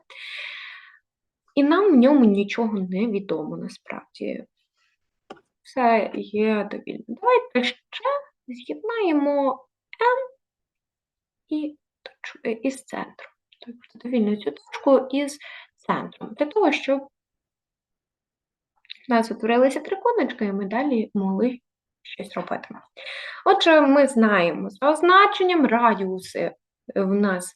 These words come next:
рівні, так? Тобто А О у нас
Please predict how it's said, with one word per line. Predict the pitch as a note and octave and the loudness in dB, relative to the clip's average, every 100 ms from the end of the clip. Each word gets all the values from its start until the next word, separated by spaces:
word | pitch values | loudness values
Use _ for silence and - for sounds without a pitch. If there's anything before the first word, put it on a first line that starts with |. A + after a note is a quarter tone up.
| _ - | _ 0
рівні, | A3+ B3 F#3 F3 F3+ A3+ A#4 - _ _ - | 4 4 4 0 -4 -4 -6 -10 _ _ -10
так? | D4+ - - | -10 -10 -18
Тобто | - - _ | -20 -20 _
А | - D#4+ E4 - | -2 0 0 -2
О | G3+ F3+ F3 F3+ A3+ | -2 -2 -2 -6 -6
у | |
нас | G#3+ G3+ | -6 -8